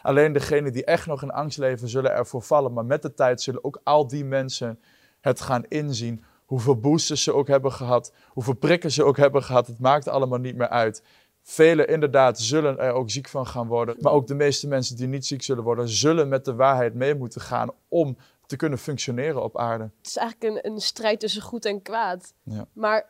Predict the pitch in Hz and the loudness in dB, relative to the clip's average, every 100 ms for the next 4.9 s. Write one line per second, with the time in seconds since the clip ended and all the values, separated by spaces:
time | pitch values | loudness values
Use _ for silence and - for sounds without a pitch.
0 | _ 214 - 269 - 226 196 202 208 170 | _ -8 -6 -8 -4 -4 -2 -2 -2 -2
1 | 170 180 _ - 120 135 - 113 101 98 | -6 -10 _ -4 2 2 2 -2 -4 -6
2 | 170 190 107 127 127 131 117 107 135 127 | -6 -8 -6 -2 0 0 0 4 6 6
3 | 123 120 117 110 127 - 120 110 110 117 | 4 2 0 -2 -4 -2 -2 -2 -2 -6
4 | 110 107 127 120 107 - 92 107 | -2 2 2 2 -2 -6 -8 -8